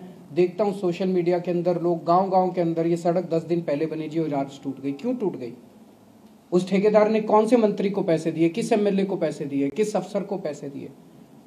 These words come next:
सड़कें बनती और टूट क्यों जाती है? ये बंद करेंगे, सड़कें बनवाएंगे भी और सड़कों की गारंटी सुनिश्चित करेंगे।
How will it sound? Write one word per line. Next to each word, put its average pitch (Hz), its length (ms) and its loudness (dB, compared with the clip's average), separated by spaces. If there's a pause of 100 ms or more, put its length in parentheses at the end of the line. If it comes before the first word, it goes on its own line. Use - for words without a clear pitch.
(120)
सड़कें 202 320 4
बनती 208 260 2
और 220 80 4
टूट 220 240 -4
क्यों 233 140 -6
जाती 156 300 0
है? 123 140 -8 (440)
ये 190 80 6
बंद 185 300 6
करेंगे, 127 460 0 (320)
सड़कें 185 460 4
बनवाएंगे 180 540 6
भी 247 340 2 (260)
और 175 140 4
सड़कों 196 540 4
की 214 140 -4
गारंटी 175 520 2
सुनिश्चित 160 560 -2
करेंगे। 131 380 -4